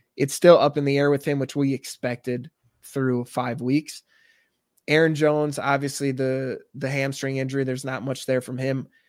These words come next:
I guess a bright spot for me is Dobbs hasn't been that, wasn't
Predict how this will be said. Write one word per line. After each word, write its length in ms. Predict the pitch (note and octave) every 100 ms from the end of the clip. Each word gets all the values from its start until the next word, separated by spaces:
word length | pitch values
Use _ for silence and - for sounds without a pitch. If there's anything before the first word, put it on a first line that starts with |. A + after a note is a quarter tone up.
| _
I 100 | -
guess 200 | C3+ E3+
a 60 | F3+
bright 260 | D3 D3 D3
spot 240 | D3 B2+
for 100 | C3
me 140 | C3
is 280 | D3 D#3 - _ _ _ _ _ _ _ D3
Dobbs 320 | D3 D#3 F3
hasn't 300 | F3+ F3 F3
been 140 | E3 C#3+
that, 180 | -
wasn't 400 | C3+ D3 C#3+ D3